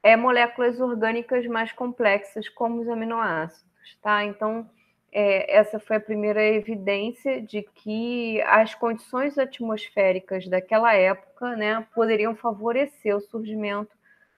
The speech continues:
dessas moléculas. Bom, e hoje a gente sabe, né, que os, que o, o organismo, ele é composto,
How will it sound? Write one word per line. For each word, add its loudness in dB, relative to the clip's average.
dessas 0
moléculas. -6
Bom, 4
e 2
hoje 4
a -2
gente -6
sabe, -2
né, 0
que -8
os, -8
que -8
o, -8
o -6
organismo, -4
ele -2
é -2
composto, -4